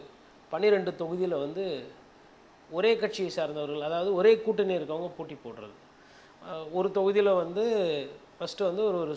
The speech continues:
சுயேட்சை வேட்பாளர் வந்து போன வாட்டி காங்கிரஸ்காரர் நிறைய ஓட்டு வாங்குறாரு, வாரிசு அரசியல்ல வருது. அவர் நாற்பதாயிரம் ஓட்டு வாங்கினோன்னு, சுயேட்சையா வாங்கினோன்னு என்ன பண்றாங்க, அந்த தொகுதியில வந்து அவருக்கு வந்து சீட்டு கொடுக்குறாங்க.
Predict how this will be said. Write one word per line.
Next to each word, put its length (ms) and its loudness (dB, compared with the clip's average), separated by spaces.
சுயேட்சை 340 4
வேட்பாளர் 420 -4
வந்து 160 -6
போன 240 -4
வாட்டி 220 -4
காங்கிரஸ்காரர் 720 -6
நிறைய 180 -2
ஓட்டு 240 -4
வாங்குறாரு, 560 -12
வாரிசு 420 0
அரசியல்ல 380 -12
வருது. 200 -18
அவர் 220 -2
நாற்பதாயிரம் 500 4
ஓட்டு 280 2
வாங்கினோன்னு, 400 -2
சுயேட்சையா 460 -4
வாங்கினோன்னு 300 -6
என்ன 200 -6
பண்றாங்க, 340 -6
அந்த 160 -8
தொகுதியில 320 -6
வந்து 580 -6
அவருக்கு 300 -6
வந்து 120 -8
சீட்டு 260 -12
கொடுக்குறாங்க. 280 -18